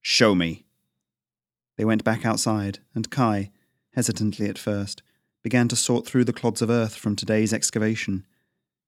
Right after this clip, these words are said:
He lifted each one, nose twitching, discarding each until he found one that carried the telltale scent. He broke it apart, and there it was,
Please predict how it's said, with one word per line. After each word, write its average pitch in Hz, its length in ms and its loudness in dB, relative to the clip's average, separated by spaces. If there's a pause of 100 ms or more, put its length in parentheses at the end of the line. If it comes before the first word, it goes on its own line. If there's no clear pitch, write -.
(100)
He 131 100 4
lifted 131 420 4
each 127 240 0
one, 107 360 2 (480)
nose 120 320 4
twitching, 101 480 -2 (480)
discarding 123 580 4
each 120 240 2
until 113 200 -2
he 120 80 0
found 120 300 0
one 117 200 0
that 107 140 -2
carried 107 360 -2
the - 60 -8
telltale 107 500 -2
scent. 101 440 -4 (720)
He 123 80 0
broke 117 220 4
it 110 60 0
apart, 117 480 -2 (640)
and 135 100 0
there 143 140 4
it 135 80 0
was, 120 460 0